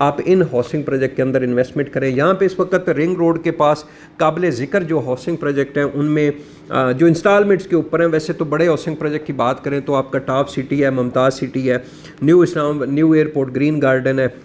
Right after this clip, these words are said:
अगर आप इंस्टॉलमेंट के ऊपर बात करते हैं तो इस वक्त आपके पास सबसे अच्छा जो हाउसिंग project है, आपके पास capital smart city है, blue वर्ल्ड city है, silver city है, रुडन enclave है, अ, forest टाउन है, इस तरह बहुत सारे छोटे-छोटे housing project हैं जो नए बन रहे हैं, जहाँ पे आपको बहुत reasonable price के ऊपर जो है वो प्लॉट मिल सकते हैं।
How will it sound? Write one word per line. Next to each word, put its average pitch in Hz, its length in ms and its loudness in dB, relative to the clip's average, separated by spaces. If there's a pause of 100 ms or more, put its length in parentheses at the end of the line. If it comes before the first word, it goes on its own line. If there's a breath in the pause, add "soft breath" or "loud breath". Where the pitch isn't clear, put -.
(180 loud breath)
अगर 175 200 6
आप 170 180 4
इंस्टॉलमेंट 165 600 2
के 170 60 2
ऊपर 160 480 0
बात 131 340 0
करते 151 220 -2
हैं 147 60 0
तो 151 60 -2
इस 143 140 -4
वक्त 139 240 -2
आपके 135 240 -2
पास 139 280 -2
सबसे 202 260 0
अच्छा 147 240 0
जो 131 100 -2
हाउसिंग 123 300 2
project 131 360 0
है, 135 100 0 (380 loud breath)
आपके 139 240 -2
पास 139 280 -4
capital 160 360 0
smart 135 360 -2
city 135 320 -6
है, 131 180 -2
blue 185 220 4
वर्ल्ड 165 180 2
city 139 320 -6
है, 135 120 0
silver 175 340 0
city 143 360 -4
है, 135 200 -2 (320 loud breath)
रुडन 170 320 4
enclave 143 500 0
है, 127 200 0 (320 loud breath)
अ, 123 160 0
forest 190 460 0
टाउन 156 240 2
है, 175 80 4
इस 190 100 -4
तरह 214 120 0
बहुत 202 320 -2
सारे 185 220 0
छोटे-छोटे 165 580 -4
housing 143 300 -2
project 147 400 -2
हैं 143 100 -2
जो 135 80 0
नए 131 300 2
बन 143 200 0
रहे 143 180 -2
हैं, 139 100 -2
जहाँ 131 160 -2
पे 139 120 -4
आपको 135 220 -4
बहुत 135 340 -2
reasonable 202 420 2
price 151 340 -4
के 156 80 -6
ऊपर 135 240 -6
जो 135 120 -4
है 135 60 0
वो 131 80 -2
प्लॉट 127 340 0
मिल 123 120 -2
सकते 131 300 -6
हैं। 127 80 -4